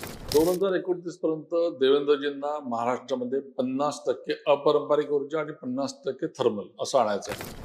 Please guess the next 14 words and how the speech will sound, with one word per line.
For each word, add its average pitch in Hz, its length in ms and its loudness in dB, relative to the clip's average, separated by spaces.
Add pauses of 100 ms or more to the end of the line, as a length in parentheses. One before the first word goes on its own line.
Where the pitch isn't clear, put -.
(140)
पण 151 140 -4
मी 175 60 2
सांगतो 160 300 0
की 160 80 2
आमची 156 220 0
महानिर्मिती 165 640 0
जी 156 100 -2
कंपनी 135 300 0
आहे, 127 100 -4
त्यांनी 143 220 2
आत्ताच 147 320 -2
एका 151 120 2
रशियन 131 340 0
कंपनीसोबत 131 560 -2